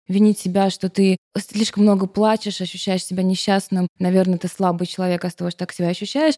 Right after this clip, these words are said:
потом ты понимаешь, что это сопутствующее ощущение предменструальному синдрому, и ты понимаешь, что это ок-, это окей, да, то есть, и ты чувствуешь себя гораздо лучше с этим. И не то чтобы разрешаешь себе это ощущать, но, по крайней мере,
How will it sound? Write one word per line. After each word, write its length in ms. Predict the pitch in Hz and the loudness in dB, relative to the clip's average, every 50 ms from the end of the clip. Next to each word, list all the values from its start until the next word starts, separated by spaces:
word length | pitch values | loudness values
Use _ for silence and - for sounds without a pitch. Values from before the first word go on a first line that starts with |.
| - _ _ _ | -2 _ _ _
потом 240 | 185 - 202 196 | -2 2 2 2
ты 100 | 185 - 180 | 2 0 0
понимаешь, 400 | - 196 196 196 190 175 175 175 | 2 2 4 4 4 4 2 0
что 160 | - - 180 | -2 -2 -2
это 300 | 175 170 - 175 175 170 - _ | -2 -2 -2 -4 -4 -4 -6 _
сопутствующее 500 | - 208 190 220 233 - - 196 - 190 | 0 0 2 2 0 -2 -2 -2 -2 -2
ощущение 460 | 175 - - - - 220 208 190 185 175 | -2 0 0 0 0 2 2 0 0 0
предменструальному 680 | - 190 190 196 196 - - 202 190 190 190 190 185 | 0 2 2 2 2 0 0 2 2 4 4 4 2
синдрому, 520 | - - 208 208 254 330 392 381 294 233 - _ _ | 2 2 2 4 4 4 4 4 2 2 0 _ _
и 60 | - | -2
ты 180 | - 233 254 233 | 2 2 2 2
понимаешь, 240 | - 226 214 208 - | 2 0 0 0 0
что 120 | - 208 | 0 -2
это 140 | 208 - 226 | 0 0 0
ок-, 240 | - 247 269 247 - | 0 0 0 0 0
это 220 | - 202 - 220 254 | -2 -2 0 2 0
окей, 340 | 262 - 302 302 262 175 160 | 0 0 0 2 2 2 2
да, 160 | 156 170 226 254 | 0 0 0 0
то 100 | - 196 | 0 2
есть, 220 | 165 165 - - | 2 0 0 -2
и 60 | - | -4
ты 100 | - 233 | -4 -2
чувствуешь 300 | - - 247 - 233 - - | -2 -2 0 0 -2 -2 0
себя 140 | 196 214 | 0 0
гораздо 360 | 208 214 214 214 220 190 220 247 | 0 2 2 0 0 0 0 0
лучше 220 | 302 349 - 240 | 0 -2 -4 -6
с 100 | - - | -4 -2
этим. 320 | 185 170 165 - 170 170 - _ _ | -2 -2 -2 -2 -4 -4 -4 _ _
И 60 | - | 2
не 80 | 220 233 | 2 4
то 80 | - 381 | 4 2
чтобы 220 | - - 226 226 | 0 2 2 2
разрешаешь 500 | 220 202 226 233 220 - 311 339 330 - | 2 2 2 0 0 2 2 2 2 0
себе 320 | - - 202 175 175 170 - _ _ - | -2 -4 -2 0 0 -2 -2 _ _ -4
это 240 | - - - 202 | -4 0 2 2
ощущать, 480 | 185 185 - - 226 - 285 302 302 - | 0 0 0 -2 -2 0 0 0 2 0
но, 80 | 220 180 | 0 0
по 100 | 196 185 | 0 0
крайней 260 | - 233 247 247 233 | 0 2 4 6 6
мере, 320 | 220 226 226 220 220 208 | 6 6 4 4 2 0